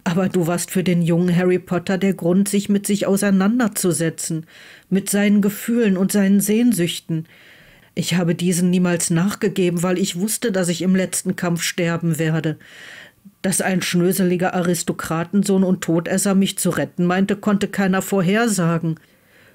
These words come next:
Und heute bin ich dankbar für diesen Schnösel, dass er das alles getan hat. Seamus, ich liebe Draco so, wie du Blaze liebst. Du bist für deine Liebe gefoltert worden.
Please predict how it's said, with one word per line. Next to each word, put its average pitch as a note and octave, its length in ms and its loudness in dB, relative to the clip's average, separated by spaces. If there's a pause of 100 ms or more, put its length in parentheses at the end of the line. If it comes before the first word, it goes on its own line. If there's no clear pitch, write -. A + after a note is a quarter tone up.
Und A#3 240 0
heute E3 300 0
bin E3 220 0
ich E3+ 180 -2
dankbar F#3+ 400 0
für F3+ 200 -2
diesen E3 280 0
Schnösel, D#3 640 0 (440)
dass F#3+ 200 0
er A3 140 0
das G3 260 0
alles F3 420 0
getan G3 580 2
hat. D#3 260 -4 (480)
Seamus, G3+ 640 0
ich G#3 200 -2
liebe G#3+ 320 2
Draco G3 480 0
so, G#3 260 0
wie A3+ 80 2
du A3 100 2
Blaze G3+ 540 0
liebst. E3 420 -2 (380)
Du G3+ 80 0
bist G#3 300 0
für A3+ 120 0
deine A3 280 2
Liebe G3 340 2
gefoltert G#3 720 -2
worden. D#3+ 400 -2